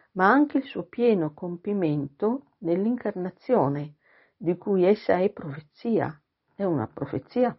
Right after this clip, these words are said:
potente. "Ecco il sangue dell'alleanza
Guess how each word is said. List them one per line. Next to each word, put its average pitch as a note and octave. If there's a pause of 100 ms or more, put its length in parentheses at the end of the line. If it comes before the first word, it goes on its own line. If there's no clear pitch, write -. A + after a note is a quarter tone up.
(100)
potente. C#3+ (480)
"Ecco G#3
il C#3
sangue A3
dell'alleanza E3